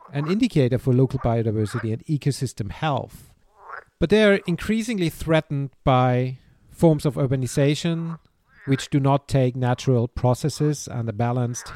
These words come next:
human-nature connection into account. And the result of these urbanization processes are a loss of habitats due to the destruction of wetlands, leftover spaces,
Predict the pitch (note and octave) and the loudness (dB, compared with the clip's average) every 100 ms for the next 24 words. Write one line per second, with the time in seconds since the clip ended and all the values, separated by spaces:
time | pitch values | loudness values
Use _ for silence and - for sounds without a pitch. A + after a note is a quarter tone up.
0 | - D#3+ D3 B2 A#2+ B2+ C#3+ - A#2+ A2+ | -2 0 2 0 0 -2 -4 -4 -4 -4
1 | - B2 A#2 A#2+ A2 A2+ G#2 - A#2+ A#2+ | -6 -10 -8 -10 -8 -4 -4 -4 -4 -4
2 | C3 - _ - - - - C#3+ D#3+ E3 | -6 -10 _ -20 -20 -18 -6 -2 2 2
3 | E3 G3 A#3+ D#3+ C#3+ D3+ D3+ C3 C3 - | 4 2 2 -2 0 0 0 0 -2 0
4 | G3 D#3+ C3+ B2 A#2 A#2 B2 G#2+ C3 B2 | -2 -2 -2 0 0 -2 -4 -4 -4 0
5 | B2+ B2 B2+ _ _ - - - C#3+ D#3 | 0 -2 -6 _ _ -20 -20 -2 0 2
6 | F#3 A3 - C3+ - F3+ G3 - A#2 G#2+ | 2 0 -2 -4 -4 -2 -2 0 -2 -2
7 | - D3 F#3 F#3+ C#3+ A#2+ A2 A2+ - C3+ | -6 -2 0 2 0 -2 -4 -6 0 0
8 | - B2 A2+ G#2 A#2 C#3+ D3+ C3+ B2+ C3 | 0 -6 -6 -2 2 2 2 0 2 0
9 | C3 - - - - C3 - C#3+ C3 - | -2 -10 -16 -12 -2 0 2 0 0 -2
10 | B2+ A2+ A2+ A#2 A2 G#2+ - | -2 -2 -2 -4 -4 -6 -12